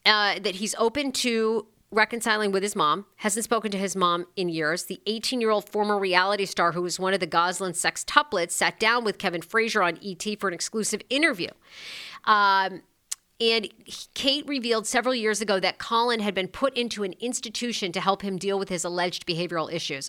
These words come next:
Upon leaving the institution, Colin went to live with his father, and he says any connection to his mom has been severed after the experience. He's a, he's super handsome. And I can't believe John and Kate plus eight's kids are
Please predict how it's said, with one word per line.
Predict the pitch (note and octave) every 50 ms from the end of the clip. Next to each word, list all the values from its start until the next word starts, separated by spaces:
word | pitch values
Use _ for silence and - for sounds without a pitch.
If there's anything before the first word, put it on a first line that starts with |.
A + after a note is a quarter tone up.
| _ _
Upon | - - - G#3 G3 G3 G3+
leaving | A#3 D4 E4+ F4+
the | C4 G3+
institution, | D3+ F#3 E3 - - E3 - - F3 E3 - - F3+ D#3+ - - - - - - _
Colin | - A#3+ B3+ C4+ C#4
went | C4+ A#3+ A3+
to | - G3+
live | A3 A3+ A3+
with | C4+ C4+
his | C#4+ C4+ -
father, | _ A#3+ G#3 G3+ G3 G3+ G3+
and | - F#3 G3
he | F#3
says | E3 - - G#3 G3+ F#3+ - _ _ _ -
any | A3+ B3 C#4 D4+
connection | D4 - C#4+ B3+ A#3 - - A3+
to | G3+ G3+
his | F#3 F3+ E3 -
mom | G3+ F#3+ F#3+ G3 G3
has | F#3 F3+ D#3+
been | - D#3+ E3
severed | - - A#3+ A3+ G#3 A#3 A#3+ A#3+ - _
after | - F3+ F3+ F3+ - - F#3+
the | E3+ F3 E3
experience. | D#3+ - - _ D#3+ D3 C#3 D3 C#3 C3+ - - _ _
He's | - - B3 A3
a, | B3 A#3 A#3
he's | - - - A#3+ - -
super | - - C#4 D4 F#4 F4 D4
handsome. | G3+ E3+ E3 G#3 B3 - - D#3 - - D3 _ _ _ _ - _ _ _ _ _ _ _ _ _ -
And | - G3
I |
can't | F#3+ - - C4 C4
believe | C4 B3 A#3+ A3 E3+
John | - G#3+ F#3+ F#3+
and | G3 F#3+
Kate | - - F#3+ F3+
plus | - - F3 D#3 - -
eight's | F#3 E3+ E3 F3 - -
kids | - - F3 D#3 - -
are | - E3 -